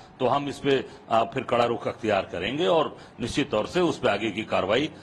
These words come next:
सबसे बात करके आगे निर्णय लेना चाहिए कि इस पे क्या करना है, क्योंकि इस तरह का अत्याचार अन्याय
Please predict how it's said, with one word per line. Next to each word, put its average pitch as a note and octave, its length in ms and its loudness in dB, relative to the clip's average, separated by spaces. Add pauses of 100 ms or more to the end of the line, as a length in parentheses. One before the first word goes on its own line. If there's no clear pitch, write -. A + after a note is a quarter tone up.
(240)
सबसे G#2 240 0
बात F#2 260 2
करके A2+ 220 2
आगे G#2 240 0
निर्णय F#2+ 320 -2
लेना G#2 280 0
चाहिए C3 200 -2
कि B2+ 80 -4
इस - 60 -8
पे F#2+ 120 -8
क्या D#2 160 -8
करना E2 260 -12
है, D#2+ 60 -12
क्योंकि F#2 260 -4
इस A2+ 120 -2
तरह B2 100 2
का C3+ 120 2
अत्याचार A#2 420 0
अन्याय A#2 320 0